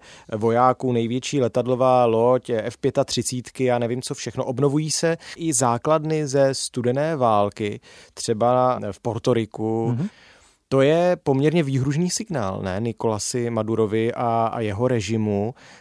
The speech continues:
Speaker 1: Co všechno teď má Washington k tomu, aby zaútočil na Venezuelu, pokud by se rozhodl?
Speaker 2: Asi má dostatek toho, aby se mu podařilo tu, eh, zemi porazit,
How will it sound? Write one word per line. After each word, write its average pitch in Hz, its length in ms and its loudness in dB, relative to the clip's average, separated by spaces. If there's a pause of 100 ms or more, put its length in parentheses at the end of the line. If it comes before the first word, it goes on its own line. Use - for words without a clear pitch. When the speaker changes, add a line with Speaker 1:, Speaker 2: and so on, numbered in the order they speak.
Speaker 1:
Co - 160 -2
všechno 196 520 -2
teď 175 180 0 (300)
má 117 580 2 (500)
Washington 123 880 -2
k - 100 -16
tomu, 123 300 2
aby 120 140 0
zaútočil 110 640 -6
na 113 80 -10
Venezuelu, 110 580 -14 (180)
pokud 123 220 -4
by 110 100 -4
se 113 220 -4
rozhodl? 101 480 -12 (460)
Speaker 2:
Asi - 220 -2
má 143 200 4
dostatek 143 540 2
toho, 151 320 4
aby 143 480 4 (420)
se - 220 0
mu 143 140 4
podařilo 143 840 4 (120)
tu, 139 420 2
eh, 135 320 0
zemi 135 520 2 (360)
porazit, 143 540 4